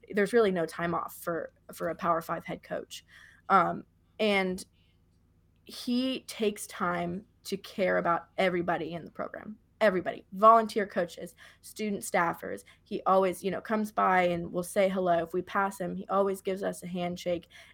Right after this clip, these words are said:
genuinely asks how we're doing, and to me, that was just such a,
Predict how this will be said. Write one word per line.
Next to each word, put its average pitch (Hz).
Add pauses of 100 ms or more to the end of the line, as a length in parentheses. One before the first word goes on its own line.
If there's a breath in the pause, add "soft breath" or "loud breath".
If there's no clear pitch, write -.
(160 loud breath)
genuinely 247
asks 196
how 185
we're 175
doing, 175
and 190
to 208
me, 226
that 190
was 196
just 185 (340 soft breath)
such 226
a, 320